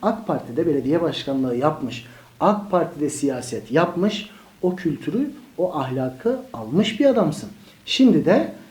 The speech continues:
Yeniden Refah Partisi'nde belediye başkanısın. Yine benzer ahlak ve kültüre sahip olmanı umuyorum. Çıksan, hakkında yaptığımız haberle alakalı bir cevap düzeltme hakkını kullansan,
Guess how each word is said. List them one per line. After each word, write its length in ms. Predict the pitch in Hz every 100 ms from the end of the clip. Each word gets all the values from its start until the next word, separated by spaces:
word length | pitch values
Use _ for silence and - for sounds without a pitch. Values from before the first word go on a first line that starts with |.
| - -
Yeniden 340 | 220 208 160
Refah 320 | 139 127 127 -
Partisi'nde 540 | 120 - - 151 202
belediye 420 | 135 104 101 127
başkanısın. 640 | 175 185 - 185 156 - 117 - - - _ -
Yine 300 | 277 320 202
benzer 460 | 262 302 262 262 254
ahlak 440 | 208 185 226 285 247
ve 120 | 196
kültüre 580 | - 170 - 190 285 - - -
sahip 460 | - - 185 254 -
olmanı 420 | 202 190 202 302
umuyorum. 460 | 254 202 143 - - - - -
Çıksan, 520 | - 381 - 208 185 196 - - -
hakkında 420 | 277 277 285 262
yaptığımız 560 | 247 226 226 220 202 202
haberle 340 | 190 180 170
alakalı 580 | 170 190 151 123 113 110 - - - - - _ -
bir 240 | 123 156
cevap 360 | 120 147 160 -
düzeltme 380 | 131 139 - 139
hakkını 420 | 127 - 117 113
kullansan, 680 | 180 185 139 120 - 175